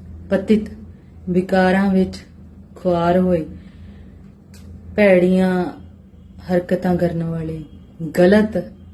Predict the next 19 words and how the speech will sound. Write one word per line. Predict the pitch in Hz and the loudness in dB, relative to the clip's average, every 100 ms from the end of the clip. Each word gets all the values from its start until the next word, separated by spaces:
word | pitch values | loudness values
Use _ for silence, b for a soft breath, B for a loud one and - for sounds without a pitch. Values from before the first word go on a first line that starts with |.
| - | -14
ਕੰਮਾਂ | 180 175 175 | -6 -2 -2
ਵਿੱਚ | 170 170 - | -2 -6 -8
ਪੈਣ | 175 160 160 | -10 -8 -8
ਵਾਲੇ, | 160 160 | -8 -8
ਵਿਸ਼ੇ | 160 175 - 202 | 0 0 2 2
ਵਿਕਾਰਾਂ | 180 180 - 165 170 170 | 2 0 -4 -6 -4 -4
ਵਿੱਚ | 170 180 | -4 -8
ਪਏ | 170 165 165 | -8 -6 -6
ਹੋਏ, | 165 156 156 B B - | -6 -8 -10 B B -8
ਪਤਿਤ | 190 190 190 190 - B B B B - - | -4 0 0 -2 -6 B B B B -20 -4
ਜਿਹੜਾ | 175 196 | 0 2
ਆਪਣੇ | 202 196 190 | 2 0 2
ਨਿਸ਼ਾਨੇ | 190 180 185 175 175 185 | 2 2 -2 -2 0 0
ਤੋਂ | 185 185 | 0 -4
ਖੁੰਝ | - 170 170 | -4 -4 -2
ਗਿਆ, | 175 160 143 - - - - - - - - - - - B B B - - - | -2 -4 -10 -16 -20 -20 -20 -20 -20 -20 -20 -20 -20 -20 B B B -20 -18 -4
ਉਸ | 185 185 | -4 -2
ਨੂੰ | 170 165 | -2 -4
ਪਤਿਤ। | 165 156 151 - | -8 -12 -14 -16